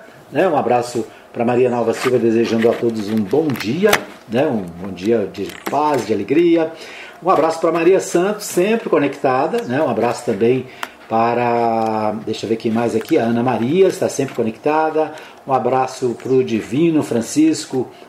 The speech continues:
ligado também. É isso aí. Um abraço pra você que nos ouve através da Rádio Mais F M oitenta e sete ponto nove,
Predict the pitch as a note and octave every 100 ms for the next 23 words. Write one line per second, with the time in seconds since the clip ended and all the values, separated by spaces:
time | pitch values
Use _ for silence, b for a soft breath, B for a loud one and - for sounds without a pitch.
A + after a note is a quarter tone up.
0 | - A#2 A2+ C3 A#2+ A#2 G#2 C3+ D#3 D#3+
1 | D#3+ D3+ B B B F3+ G3 G3+ C3 -
2 | F#3 A3+ A3 A3 G#3 - G#3+ G3+ F#3+ D3+
3 | G3 F#3+ E3+ D3+ D3 E3 C#3 C3+ B2 -
4 | - - D3+ C#3+ D3+ D3 D3+ D3 D3 C#3
5 | D3+ D3 C#3 D#3 D3 - E3 D#3+ D#3 F#3
6 | G3 F3+